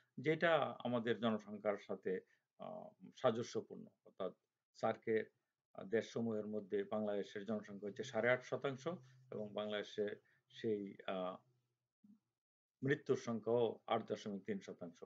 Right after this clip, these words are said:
তো বাংলাদেশ, এ-, এখানে আপনারা যেটা দেখতে পাচ্ছেন এই গ্রাফটাতে, গ্রাফগুলিতে, আহ, দুটো গ্রাফ হচ্ছে ডান দিকে। একটা হচ্ছে যে বাংলাদেশে মৃত্যুর সংখ্যা দিন দিন, আহ, দিন দিন, আহ, বেড়েই যাচ্ছে,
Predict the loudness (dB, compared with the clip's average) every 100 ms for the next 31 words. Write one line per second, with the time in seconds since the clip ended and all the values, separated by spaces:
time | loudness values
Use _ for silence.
0 | -20 _ _ _ _ _ _ _ -6 2
1 | 4 6 4 8 8 6 -4 -18 _ -8
2 | -6 2 2 4 2 2 -2 -6 -6 -2
3 | 0 -2 -6 _ 2 4 4 2 2 4
4 | 4 2 0 -2 -2 2 2 2 0 -2
5 | -2 2 2 2 -2 -6 -2 -4 -4 _
6 | _ _ -8 -8 -10 -18 -6 -2 0 2
7 | 4 4 2 -2 2 2 0 -2 -2 -4
8 | -8 _ _ -6 -6 -2 -4 -2 -4 -2
9 | 2 4 2 -4 -14 -4 -2 0 -2 0
10 | 0 2 0 0 0 0 0 _ _ 4
11 | 4 6 2 2 -4 -4 -4 -6 -10 _
12 | -8 0 2 2 0 -2 -6 -16 _ -8
13 | -4 -2 -2 -6 -12 _ _ -4 0 2
14 | 2 0 -2 -4 -4 2 6 8 8 6
15 | 2 0 -2